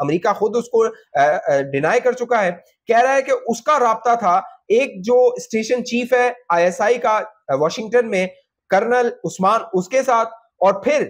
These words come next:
Colonel Usman, इस गिरफ्तारी के बाद Colonel Usman को हटा दिया गया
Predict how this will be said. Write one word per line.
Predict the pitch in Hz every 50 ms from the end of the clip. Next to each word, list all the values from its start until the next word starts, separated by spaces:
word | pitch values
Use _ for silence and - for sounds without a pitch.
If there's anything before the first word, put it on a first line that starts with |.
| - _ _ -
Colonel | 208 220 240 277 277 269
Usman, | 240 - - - 185 202 226 262 262 254 - - _ _ _ 220
इस | 233 196 175
गिरफ्तारी | 214 214 202 214 - 185 202 254 262
के | 269 247
बाद | 226 220 226 226 -
Colonel | 226 214 226 269
Usman | 269 254 - - 214 214 220 226
को | 220 226 208
हटा | 165 - 135 135 156
दिया | 185 247 262 254
गया | 214 247 240 233 196